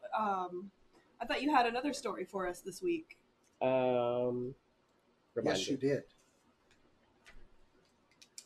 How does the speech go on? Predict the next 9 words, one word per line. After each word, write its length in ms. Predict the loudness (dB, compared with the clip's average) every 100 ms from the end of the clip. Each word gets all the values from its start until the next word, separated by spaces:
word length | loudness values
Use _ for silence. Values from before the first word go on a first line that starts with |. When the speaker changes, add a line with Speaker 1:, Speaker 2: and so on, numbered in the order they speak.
| -2 4
Speaker 2:
Was 180 | 6
it? 240 | 6 4 0 -14 -14
Speaker 3:
Samurai 440 | -8 -4 -2 -2 -4
Spirits. 480 | -6 -10 -14 -20 -20 _ 12
Speaker 2:
Oh, 380 | 12 12 12 2
Samurai 600 | -2 10 12 12 10 8
Showdown. 540 | 10 12 12 12 8 -4 -8 6
So, 380 | 12 12 12 6 -6 -2
Speaker 3:
No. 180 | -4